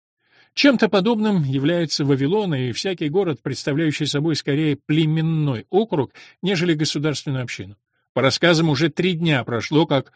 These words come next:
Вавилон был взят, а часть жителей города ничего об этом не знала. Впрочем, рассмотрение этого вопроса полезно отложить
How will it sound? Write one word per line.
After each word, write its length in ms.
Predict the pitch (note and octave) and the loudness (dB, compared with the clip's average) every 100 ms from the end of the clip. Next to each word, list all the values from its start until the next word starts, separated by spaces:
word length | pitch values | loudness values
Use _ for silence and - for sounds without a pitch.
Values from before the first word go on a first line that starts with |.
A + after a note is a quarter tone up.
| _ | _
Вавилон 500 | - D3+ D3 D3+ D#3 | 0 4 4 4 2
был 160 | C#3+ D3+ | 2 2
взят, 340 | C#3 G#3 G3 - - _ | 2 0 0 -2 -18 _
а 120 | G#2 | -6
часть 240 | G#2 F3 C3+ | 0 2 2
жителей 460 | E3 F#3 F3+ D#3 | 0 0 2 2
города 380 | C#3 E3 F#3+ G3+ | 6 4 4 2
ничего 480 | F#3 - C#3+ B2 B2+ | 2 0 0 0 0
об 100 | C3+ | -2
этом 200 | D3 E3 | -2 -2
не 120 | F3 | -2
знала. 340 | E3 E3 G2 - _ _ _ _ _ _ _ | -2 -4 -6 -14 _ _ _ _ _ _ _
Впрочем, 420 | A#3+ C4 - G3+ | 2 4 4 4
рассмотрение 580 | G3+ F#3+ G#3+ F#3+ F#3 D#3 | 4 2 0 0 2 2
этого 200 | D3 D3+ | 4 4
вопроса 420 | D#3 F#3 F#3 D#3+ | 4 2 0 0
полезно 400 | C3 C#3+ C#3+ D#3 | 0 2 2 0
отложить 400 | C#3+ D3 C#3 D#3 | 0 0 2 0